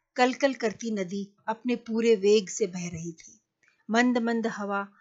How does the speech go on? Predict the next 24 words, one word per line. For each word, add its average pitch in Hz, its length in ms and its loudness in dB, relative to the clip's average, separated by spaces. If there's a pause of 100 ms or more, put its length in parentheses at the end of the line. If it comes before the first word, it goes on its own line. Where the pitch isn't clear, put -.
(220)
वातावरण 214 600 2
को 202 200 -2
और 247 300 0
मधुर 208 320 -4
बना 165 260 -8
रही 156 240 -18
थी। - 300 -20 (580)
वृक्षों 226 360 2
में 370 120 -2
तो 370 140 -4
मानो 269 300 0
आसमान 226 580 -2
को 269 140 -8
छूने 226 460 -4
की 226 140 -8
होड़ 202 320 0
लगी 180 280 -8
थी। - 260 -20 (640)
बेलों 202 280 2
में 202 140 -2
फूल 226 320 -4
खिल 208 260 -6
रहे 190 200 -6
थे 185 320 -12